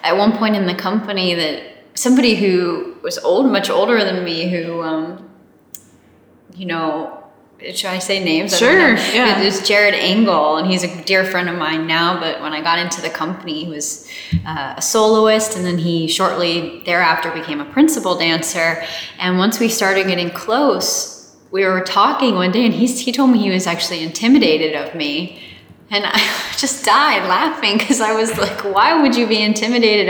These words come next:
Speaker 1: of me? A, I'm younger than you and stuff." But for someone, for, for whatever reason, I guess that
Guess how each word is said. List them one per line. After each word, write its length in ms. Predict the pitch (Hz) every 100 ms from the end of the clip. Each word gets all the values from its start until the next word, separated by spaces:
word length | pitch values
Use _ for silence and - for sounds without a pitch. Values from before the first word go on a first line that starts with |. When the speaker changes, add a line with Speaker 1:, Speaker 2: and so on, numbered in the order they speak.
| 175
Speaker 1:
of 80 | 175
me? 380 | 196 285 180 -
A, 220 | 190 247
I'm 160 | 180
younger 380 | 170 185 202 196
than 180 | 185 180
you 460 | 170 165 165 170 160
and 260 | 147 156 - - - - - -
stuff." 380 | - - 202 202
But 140 | 208
for 100 | 208
someone, 480 | 208 226 233 233 -
for, 140 | 226
for 340 | - - - 208
whatever 460 | 208 226 226 208
reason, 680 | 175 202 247 175 156 160 170
I 140 | 165
guess 440 | 165 185 185 180 -
that 520 | 165 165 - -